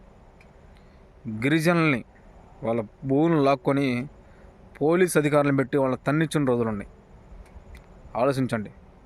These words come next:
స్టూడెంట్లని రోడ్డు మీదకి వదిలిపెట్టిన రోజులున్నాయి. నిరుద్యోగులు రోడ్ల మీదకి వచ్చి ధర్నాలు, దీక్షలు చేసిన రోజులున్నాయి. ఎవడన్నా రోడ్డు మీదకి పలకాడు పట్టుకొని వస్తే మట్టికి ధర్నా చేయడానికి బ-,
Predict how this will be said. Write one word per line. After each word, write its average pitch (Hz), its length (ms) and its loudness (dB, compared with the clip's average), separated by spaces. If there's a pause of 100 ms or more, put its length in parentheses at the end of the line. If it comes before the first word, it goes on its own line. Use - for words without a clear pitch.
(540)
స్టూడెంట్లని 165 640 0
రోడ్డు 156 280 2
మీదకి 156 180 2
వదిలిపెట్టిన 127 360 0
రోజులున్నాయి. 113 420 -2 (1800)
నిరుద్యోగులు 156 680 2
రోడ్ల 170 320 2
మీదకి 147 220 2
వచ్చి 131 160 -2
ధర్నాలు, 156 480 2
దీక్షలు 143 320 0
చేసిన 131 300 0
రోజులున్నాయి. 113 400 0 (1200)
ఎవడన్నా 151 320 2
రోడ్డు 160 280 4
మీదకి 160 180 2
పలకాడు 156 440 2
పట్టుకొని 143 320 0
వస్తే 135 220 -2
మట్టికి 135 420 -2 (640)
ధర్నా 127 380 0
చేయడానికి 147 400 2
బ-, 123 580 0